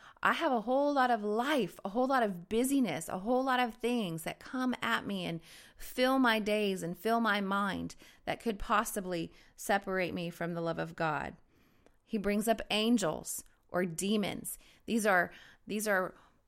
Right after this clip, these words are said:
principalities in the, in other, in the spiritual realm that we don't see, but that are very, very real and that are, um, waging wars around us. There's other scriptures that talk about that.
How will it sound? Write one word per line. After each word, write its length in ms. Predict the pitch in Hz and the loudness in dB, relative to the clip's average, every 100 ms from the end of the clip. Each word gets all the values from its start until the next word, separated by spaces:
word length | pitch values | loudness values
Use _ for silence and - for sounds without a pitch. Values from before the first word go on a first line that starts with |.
| - | -4
principalities 840 | 254 254 233 233 220 220 208 202 | -2 0 -2 2 2 4 0 -2
in 160 | 190 180 | -4 -4
the, 140 | 170 - | -6 -6
in 160 | 196 190 - | -6 -6 -2
other, 320 | - 220 214 185 - - | 2 4 2 -2 -12 -8
in 160 | 196 | -4
the 120 | 185 180 | -2 -4
spiritual 560 | - 233 240 240 208 | 0 4 4 4 2
realm 420 | 190 202 202 180 | 4 6 6 4
that 160 | 170 - | 0 0
we 140 | 196 | -2
don't 320 | 185 208 208 - | 0 0 0 -4
see, 600 | - 254 269 185 170 - - - - | -2 0 2 0 -4 -10 -20 -16 -4
but 180 | 196 | 0
that 120 | 208 202 | 2 2
are 100 | 208 | 4
very, 300 | 214 254 262 | 4 4 4
very 300 | 247 240 247 | 4 4 2
real 640 | 208 247 359 190 180 185 - - | 2 2 4 4 2 -2 -10 -12
and 200 | - 220 | -2 2
that 120 | 214 208 | 4 6
are, 240 | 196 - 202 | 6 4 0
um, 320 | 190 180 - | -2 -4 -8
waging 540 | 185 208 247 294 311 | -2 2 2 4 2
wars 400 | 214 233 254 269 | 4 6 6 4
around 400 | 240 208 202 262 | 2 2 4 4
us. 160 | 165 - | 4 0
There's 180 | 175 185 | -2 0
other 240 | 202 208 | 0 0
scriptures 460 | 208 202 196 196 190 | -2 -4 -2 -4 -2
that 120 | 160 | -4
talk 280 | - 214 214 | -2 -4 -2
about 300 | 180 170 180 | 0 0 0
that. 300 | 165 - | -4 -4